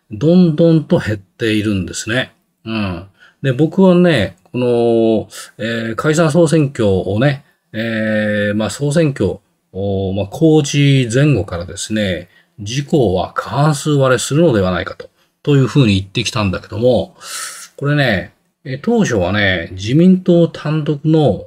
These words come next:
過半数割れですね。えー、つまり、えー、自民党と公明党合わせての過半数割れではなくて、自民党だけで過半数をね、自民党単独で過半数を割ると。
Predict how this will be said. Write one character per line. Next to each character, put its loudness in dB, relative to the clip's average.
過 -6
半 0
数 -6
割 0
れ -6
で -10
す -10
ね。 -2
え -10
ー、 -12
つ -6
ま 2
り、 -4
え -10
ー、 -2
自 -4
民 4
党 0
と -4
公 0
明 2
党 -2
合 0
わ 2
せ -2
て -4
の 2
過 -8
半 -2
数 -8
割 -2
れ -4
で -2
は -4
な -8
く -20
て、 -4
自 -2
民 6
党 2
だ 0
け -4
で 2
過 -4
半 -2
数 -8
を -8
ね、 -2
自 -6
民 4
党 -2
単 0
独 0
で 4
過 -10
半 -2
数 -10
を -8
割 -12
る -20
と。 -20